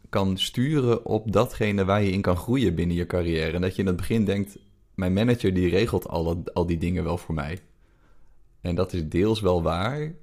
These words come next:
maar deels moet je daar <laughs> zelf ook wel even goed over nadenken.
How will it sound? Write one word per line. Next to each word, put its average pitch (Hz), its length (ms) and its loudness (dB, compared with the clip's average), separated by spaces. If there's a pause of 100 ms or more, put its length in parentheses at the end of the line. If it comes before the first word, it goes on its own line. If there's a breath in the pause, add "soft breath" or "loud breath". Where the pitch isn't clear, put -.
(180)
maar 90 280 -4
deels 110 400 -2
moet 101 220 -2
je 104 60 -2
daar 107 260 -4
<laughs> 113 40 -2
zelf 107 180 4
ook 98 200 2
wel - 100 -2
even - 160 -4
goed - 180 -6
over - 160 -10
nadenken. 69 460 -12